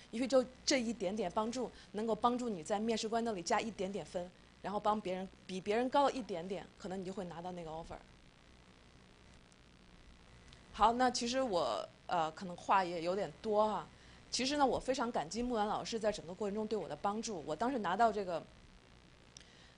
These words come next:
一些面试之后，其实当时我是有，还有一些其他的一些面试，我都，其实都是非常，我都是跟木兰老师向她来，啊，询问到底我应该注意些什么。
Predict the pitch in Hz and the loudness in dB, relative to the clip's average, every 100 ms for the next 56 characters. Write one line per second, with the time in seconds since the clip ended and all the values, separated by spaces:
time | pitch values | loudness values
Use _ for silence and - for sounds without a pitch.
0 | - 214 233 247 247 240 202 233 254 226 | -10 -4 0 2 0 0 -4 -2 -2 0
1 | 262 302 190 185 214 156 90 - - - | 0 2 0 -2 -6 -6 -8 -12 -20 -4
2 | 190 226 220 214 226 226 220 202 220 220 | 0 2 2 -2 -2 0 0 0 -4 -4
3 | 190 185 156 131 208 - 196 233 220 185 | -4 -4 -4 -6 -8 -6 -2 -2 -2 -4
4 | 214 196 185 - - - - - 220 240 | -4 -4 -6 -10 -20 -20 -8 -4 -2 -2
5 | 202 - - - 226 226 208 202 143 - | -4 -6 -10 0 2 2 2 2 0 -2
6 | 196 196 175 - 208 202 214 202 175 180 | -4 -4 -4 -2 -2 0 2 4 4 2
7 | 180 - - - 151 90 - - 170 226 | -2 -14 -10 -2 -2 -2 -4 -4 2 2
8 | 196 - - - 196 170 147 131 147 202 | 2 -6 -12 0 0 0 -6 -6 -4 0
9 | 214 220 196 208 - - - | 0 0 -4 -4 -6 -10 -14